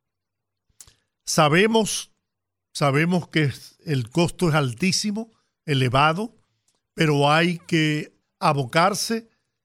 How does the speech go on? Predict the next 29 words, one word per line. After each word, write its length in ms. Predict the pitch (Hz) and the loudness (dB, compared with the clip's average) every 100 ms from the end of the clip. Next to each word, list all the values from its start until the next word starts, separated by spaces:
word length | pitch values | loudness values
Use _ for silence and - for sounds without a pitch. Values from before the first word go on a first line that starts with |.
| _ _ | _ _
a 120 | - 160 | -2 0
resolver 720 | 151 - 160 139 147 190 165 | 0 0 -2 0 2 2 2
el 180 | 147 | 0
problema, 760 | 123 147 143 131 151 180 180 175 | -2 -2 -2 0 0 0 0 -2
repito, 760 | 139 131 - 170 160 - 165 - _ _ _ _ _ | -2 -6 -2 -2 -2 -4 -6 -6 _ _ _ _ _
del 460 | 147 127 165 165 160 | -8 -2 2 2 0
alcantarillado 1080 | 151 127 151 143 135 139 135 139 165 156 127 | -2 -4 -4 -4 -4 -4 0 0 2 0 -4
pluvial 720 | 147 135 123 147 151 139 - _ _ _ | -4 -4 0 2 2 0 -8 _ _ _
en 140 | 151 | -2
la 80 | 139 | -2
ciudad 380 | - 143 131 135 | -2 -2 0 0
de 80 | 131 | -2
Santo 340 | 139 127 127 | -2 -4 -4
Domingo. 460 | 117 113 110 107 - _ _ _ _ _ | -4 -6 -8 -12 -18 _ _ _ _ _
Y 140 | 170 | 0
eso 220 | 196 202 247 | 2 2 0
no 120 | 233 | 2
lo 160 | 240 | 0
puede 200 | 185 240 | 2 0
hacer 240 | 220 - 226 | 0 0 0
el 100 | 202 | 2
ayuntamiento, 800 | 180 165 156 151 170 131 117 135 | 0 0 -2 -2 -2 -2 -4 -8
¿eh? 100 | - _ _ _ _ _ | -10 _ _ _ _ _
Porque 360 | - 156 135 165 | -4 -4 0 0
el 120 | 151 | 2
ayuntamiento 840 | 147 147 139 175 151 185 196 185 | 0 -2 -2 -2 0 0 0 -2
no 200 | 175 180 | -2 -2
tiene 380 | 147 180 175 170 | -2 -2 0 -2
recursos 840 | 147 151 - 214 247 180 220 202 | -2 -4 -4 -6 -6 -6 -8 -10